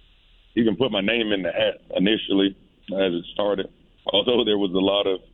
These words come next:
conversations from different places about doing it. You know, I, I, I just didn't. I first wanted to speak to my supervisors and bosses at the place that was, you know, and find out if there was gonna be an opportunity in the near future to, to come off of that third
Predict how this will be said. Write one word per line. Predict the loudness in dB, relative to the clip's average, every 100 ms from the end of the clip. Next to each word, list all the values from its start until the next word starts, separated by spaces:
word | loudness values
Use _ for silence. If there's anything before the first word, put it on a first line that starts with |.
| _ _ _ _ _ -6
conversations | -4 -2 -4 0 0 0 -6 -2
from | 2
different | 2 0 -6 -8 -12 -2
places | 0 0 -6 -8
about | -4 -2 -2 -2
doing | -2 -2
it. | -4 -8 -20 _ _ -6
You | -2
know, | 2 2
I, | 0
I, | -4 -8 -6
I | -4
just | 0 0 2
didn't. | 0 0
I | -4
first | -2 -2 -2
wanted | -4 -4
to |
speak | -2 -4 -2
to | -2
my | 0 -2 -14 -20 -20 -20 _ _ 0
supervisors | 2 2 0 -2 0 2
and | 2
bosses | 0 -4 -2
at | -2
the | 0
place | -2 -2 -2
that | -2
was, | 2 2 0 -2 -10
you | -6
know, | -2 -2
and | -4
find | -4 0 0
out | 0
if | 0
there | 0 0
was | -2 -6 -20 -6 0
gonna | 0 2
be | 2
an | 2
opportunity | 0 -4 -6 -2 2 0 -2 -10 -20 _ _ _ -2
in | 2
the |
near | 4 2 2
future | 0 0 0 0
to, | 2 0 0
to | -6
come | -4 -2 0
off | -2 -4
of | -2
that | -2 -2 -2
third | 0